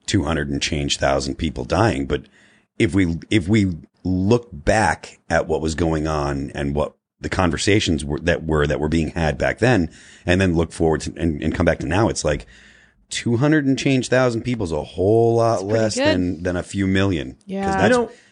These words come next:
Speaker 1: that's what I was think-, that's what everyone was thinking. That's what I thought. I thought it was like a, we're gonna have, like,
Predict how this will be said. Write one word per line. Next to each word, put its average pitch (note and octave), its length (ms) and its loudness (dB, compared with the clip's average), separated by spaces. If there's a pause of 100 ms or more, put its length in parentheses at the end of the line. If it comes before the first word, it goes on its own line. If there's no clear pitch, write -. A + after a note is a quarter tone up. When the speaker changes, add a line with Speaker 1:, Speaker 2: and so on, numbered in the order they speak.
Speaker 1:
that's G#2+ 160 -2
what C#3+ 120 4
I B2+ 40 4
was C3 140 0
think-, D3 180 2
that's B2 160 2
what D#3 100 4
everyone E3 180 4
was D#3 120 0
thinking. D#3+ 260 0
That's E2 140 -6
what E2+ 80 -2
I A#2+ 120 0
thought. A#2 380 -2 (340)
I D#2+ 120 0
thought G#2+ 220 4
it G#2 40 2
was G2+ 120 0
like C#2+ 120 -6
a, C2+ 80 -4
we're E2+ 200 -2
gonna F#2+ 160 2
have, F2 300 -2
like, C#2+ 320 -4